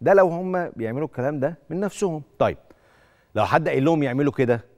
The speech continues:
فده برضو سلوك مش جيد منه، عشان هو كده بيعلم أشبال وأطفال حاجات مش المفروض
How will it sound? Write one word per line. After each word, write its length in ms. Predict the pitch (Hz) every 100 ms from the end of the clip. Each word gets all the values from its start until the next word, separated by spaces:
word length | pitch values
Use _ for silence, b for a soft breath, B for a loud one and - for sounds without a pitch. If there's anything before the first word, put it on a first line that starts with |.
| _ _ _ _ _ _ _ -
فده 200 | 87 110
برضو 420 | 135 127 151 151
سلوك 440 | - 110 139 135
مش 160 | 131 113
جيد 280 | 139 147 123
منه، 440 | 143 180 190 170 b b b
عشان 320 | 92 104 123
هو 120 | 135
كده 160 | 131 135
بيعلم 440 | 110 101 113 127 -
أشبال 420 | - 110 123 110
وأطفال 500 | 98 90 - 139 147
حاجات 420 | - 104 127 143
مش 220 | 120 113
المفروض 680 | 127 113 113 - 143 156